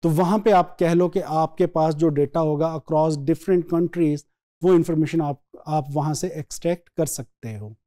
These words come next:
Usually to make a comparison across countries, आप कह लें कि हम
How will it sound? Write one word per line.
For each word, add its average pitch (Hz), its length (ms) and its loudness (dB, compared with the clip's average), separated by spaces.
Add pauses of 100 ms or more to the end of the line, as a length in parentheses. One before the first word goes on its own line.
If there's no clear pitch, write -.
(880)
Usually 202 440 4
to 214 140 2 (100)
make 220 220 4
a - 0 -
comparison 180 680 4
across 175 380 0
countries, 151 600 0 (340)
आप 175 100 -2
कह 175 180 2
लें 175 160 4
कि 175 100 0
हम 175 380 0